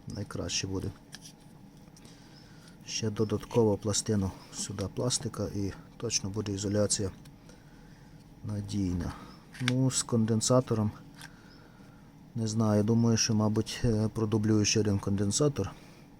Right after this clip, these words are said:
для того, щоб не було, м, сильних перешкод таких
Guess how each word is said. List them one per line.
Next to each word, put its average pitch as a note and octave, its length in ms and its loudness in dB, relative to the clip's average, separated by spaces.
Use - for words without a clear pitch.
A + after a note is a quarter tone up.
для G2+ 180 -8
того, G#2+ 220 -6
щоб - 200 -2
не G2 160 -4
було, F#2+ 420 -2
м, - 220 -8
сильних G2 600 -2
перешкод G#2 640 -4
таких - 440 -8